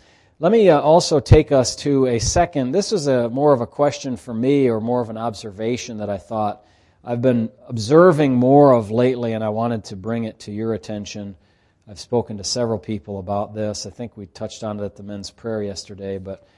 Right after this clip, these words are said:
I'll use First Thessalonians chapter four, verse eleven as a, uh, s-, jumping off point for this, and there are a number of other portions as well.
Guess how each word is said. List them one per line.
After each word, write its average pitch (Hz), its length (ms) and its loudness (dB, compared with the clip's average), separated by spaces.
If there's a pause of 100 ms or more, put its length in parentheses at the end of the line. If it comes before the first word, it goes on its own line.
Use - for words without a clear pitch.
(160)
I'll 120 80 -6
use 143 260 2
First - 300 -4
Thessalonians 123 640 -4
chapter 117 400 -6
four, 120 340 0
verse 110 300 -2
eleven 107 480 0
as 101 240 -10
a, 98 240 -8
uh, 95 180 -8 (840)
s-, - 240 -20
jumping 104 420 -8
off 107 320 -2
point 101 380 -12
for 104 200 -10
this, 101 540 -4 (300)
and 101 120 -14
there 104 100 -8
are - 20 -6
a 104 40 -6
number 110 220 -2
of 101 100 -6
other 104 200 -4
portions 101 560 -8
as 92 180 -14
well. 98 460 -6